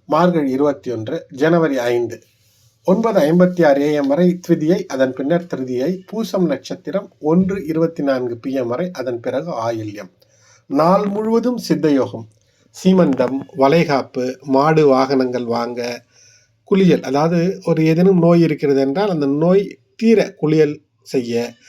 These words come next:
புதிய தங்க நகை வாங்க, இவற்றுக்கெல்லாம் ஏற்ற நாளாக அமைகிறது. அடுத்தது செவ்வாய்க்கிழமை, மார்கழி இருபத்தி இரண்டு, ஜனவரி ஆறு, இரண்டாயிரத்தி இருபத்தி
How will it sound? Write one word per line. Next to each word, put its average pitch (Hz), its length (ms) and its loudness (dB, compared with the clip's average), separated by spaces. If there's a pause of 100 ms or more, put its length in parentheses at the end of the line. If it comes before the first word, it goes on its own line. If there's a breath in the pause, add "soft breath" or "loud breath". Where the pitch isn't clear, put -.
(200 loud breath)
புதிய 202 240 4 (160)
தங்க 170 240 2
நகை 143 240 2 (140)
வாங்க, 127 240 0 (180)
இவற்றுக்கெல்லாம் 143 800 -2 (120)
ஏற்ற 131 220 -4
நாளாக 117 420 -6
அமைகிறது. 104 460 -12 (500 soft breath)
அடுத்தது 190 520 2 (120)
செவ்வாய்க்கிழமை, 160 720 0 (160)
மார்கழி 156 440 2
இருபத்தி 139 460 0
இரண்டு, 117 280 -6 (160)
ஜனவரி 147 420 2 (140)
ஆறு, 139 240 2
இரண்டாயிரத்தி 127 540 -2
இருபத்தி 110 340 -10